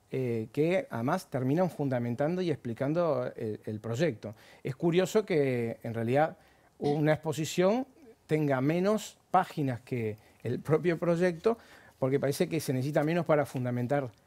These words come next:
al resto. Eso sin perjuicio de que los escenarios macroeconómicos, que también forman parte de ese mensaje, eh, también refuerzan esta idea que decíamos al principio de edificar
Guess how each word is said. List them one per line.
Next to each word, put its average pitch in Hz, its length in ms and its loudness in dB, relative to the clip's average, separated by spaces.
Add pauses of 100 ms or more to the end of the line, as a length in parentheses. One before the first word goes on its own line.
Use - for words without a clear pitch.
(300)
al 113 180 -2
resto. 139 460 0 (580)
Eso 170 260 4
sin 190 200 4
perjuicio 165 520 2
de 175 100 0
que 143 100 2
los 127 120 -2
escenarios 143 440 0
macroeconómicos, 139 960 0
que 113 120 -6
también 113 800 -2
forman 131 420 -2
parte 143 340 -2
de 127 80 -2
ese 143 180 -2
mensaje, 165 640 -2 (500)
eh, 117 500 -4
también 147 540 2 (420)
refuerzan 156 600 0
esta 139 240 -4
idea 143 240 4
que 143 100 0
decíamos 135 400 -2
al 127 120 -2
principio 135 680 -4 (400)
de 120 520 -4
edificar 143 600 0